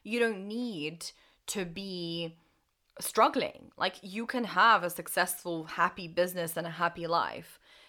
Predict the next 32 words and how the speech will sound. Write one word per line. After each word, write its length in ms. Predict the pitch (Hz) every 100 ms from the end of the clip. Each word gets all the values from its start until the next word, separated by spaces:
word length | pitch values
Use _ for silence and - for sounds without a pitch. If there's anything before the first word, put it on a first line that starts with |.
| _
You 140 | 190
don't 180 | 214 -
have 300 | - 202 208
to 140 | - 180
be 200 | 190 180
in 80 |
a 80 | 160
burnout 420 | 160 160 151 123
cycle. 580 | - 113 127 87 76 - - - _
You 160 | 196
don't 180 | 208 180
have 460 | - - 220 247 -
to 180 | 214 170
be 600 | 170 214 180 147 160 170 _ _ _ _
using 580 | 175 208 220 214 196 175
this, 420 | 185 175 - - _ -
like, 260 | 175 170
despair 540 | 175 - - 196 175 -
energy 560 | 170 175 170 208 277
to 220 | 277 - 175
move 280 | 185 196
yourself 520 | 180 175 165 170 156 -
through. 240 | 190 151
The 100 | 160
struggle 800 | - - - - 226 269 277 294
story 420 | - 262 240 196
is 120 | 175
not 200 | 180 196
required 480 | 196 196 170 170 170
for 140 | -
your 180 | 165 160
success." 720 | - - - 82 - - -